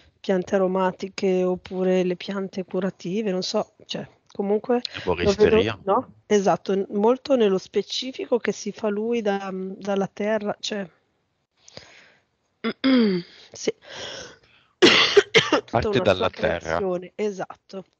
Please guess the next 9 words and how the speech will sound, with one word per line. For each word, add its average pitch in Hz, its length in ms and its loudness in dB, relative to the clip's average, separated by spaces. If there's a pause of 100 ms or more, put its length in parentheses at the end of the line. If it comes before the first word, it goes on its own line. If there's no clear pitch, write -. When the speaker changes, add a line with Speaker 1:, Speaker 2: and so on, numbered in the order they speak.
(920)
Speaker 1:
Partendo 185 440 -10
dalla 175 240 -6
terra 196 380 -18
proprio. - 420 -20 (120)
Speaker 2:
Va 95 140 -2
bene. - 240 -18 (360)
Speaker 1:
Mm, 226 40 -10
mm, - 180 -12 (140)
mm. 202 40 -8